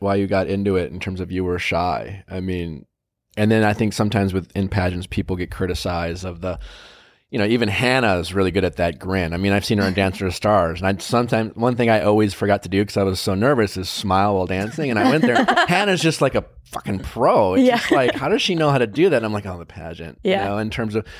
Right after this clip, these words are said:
Speaker 1: but you get that criticism
Speaker 2: Mm-hmm.
Speaker 1: of kinda coming across disingenuous, and, like, uh, is that, do you think it stems from that, or the combination of you not being wanting, not wanting to talk about it, and then you have the pageant training so much?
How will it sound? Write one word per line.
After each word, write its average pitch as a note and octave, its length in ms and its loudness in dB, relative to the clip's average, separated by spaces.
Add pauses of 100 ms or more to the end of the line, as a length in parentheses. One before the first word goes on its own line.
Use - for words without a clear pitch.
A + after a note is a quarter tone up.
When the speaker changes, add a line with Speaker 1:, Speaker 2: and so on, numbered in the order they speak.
(120)
Speaker 1:
but C#3+ 100 2
you C#3 80 4
get F3 180 0
that C3 160 0
criticism E2+ 640 -4
Speaker 2:
Mm-hmm. A2 140 4
Speaker 1:
of G2 440 4
kinda G#2+ 260 -2
coming G#2 340 0
across F#2 460 -2
disingenuous, F#2 960 -6
and, G2 80 -6
like, F#2+ 240 -4 (540)
uh, G#2+ 160 -2
is A2 160 2
that, G#2+ 80 0
do G#2+ 100 2
you A2+ 60 4
think G#2+ 260 0
it A2 220 0
stems - 480 0
from D3+ 160 0
that, E3 240 2
or A2+ 120 4
the G#2 100 2
combination A2 640 2
of F#2 120 -2
you G2 260 4 (760)
not G2+ 280 -2
being G2 300 2
wanting, F#2 480 2 (120)
not G#2 260 2
wanting F#2+ 280 2
to F2+ 100 -2
talk F2+ 200 0
about E2+ 240 0
it, E2 180 -4
and G2 120 -2
then F#2+ 120 0
you F#2+ 80 0
have F2 220 -2
the F2+ 80 0
pageant E2+ 580 -8
training F#2 480 -8
so F2+ 200 -8
much? C2+ 460 -10